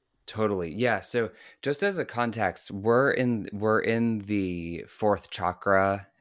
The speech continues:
uh, 'cause the book is set up in the order of the chakras from root to crown. And this is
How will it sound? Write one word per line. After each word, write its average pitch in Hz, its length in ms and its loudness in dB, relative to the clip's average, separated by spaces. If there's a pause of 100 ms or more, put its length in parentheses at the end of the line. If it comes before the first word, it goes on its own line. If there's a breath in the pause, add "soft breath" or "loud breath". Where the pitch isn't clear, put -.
(140)
uh, 95 120 -2
'cause 95 200 -6
the 95 120 -2
book 95 360 0
is 92 140 -2
set 95 180 2
up 92 240 -2 (480 soft breath)
in 90 560 -4 (640)
the 95 240 -4
order 95 420 2
of 85 140 -2
the 92 60 -8
chakras 98 540 0
from 90 220 -2
root 87 220 -2
to 90 100 -8
crown. 107 540 -4 (320)
And 104 160 2
this 117 180 4
is 104 100 -2